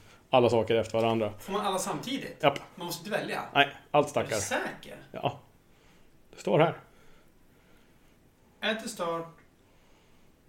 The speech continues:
Speaker 2: undetermined, you receive power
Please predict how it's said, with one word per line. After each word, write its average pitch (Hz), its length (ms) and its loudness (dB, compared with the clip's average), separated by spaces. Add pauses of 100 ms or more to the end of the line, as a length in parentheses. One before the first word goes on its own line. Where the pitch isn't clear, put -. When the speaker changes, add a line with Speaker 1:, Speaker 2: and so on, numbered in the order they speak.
(720)
Speaker 2:
undetermined, 156 800 -8
you 233 240 -2 (120)
receive 156 460 -6 (180)
power 156 220 -2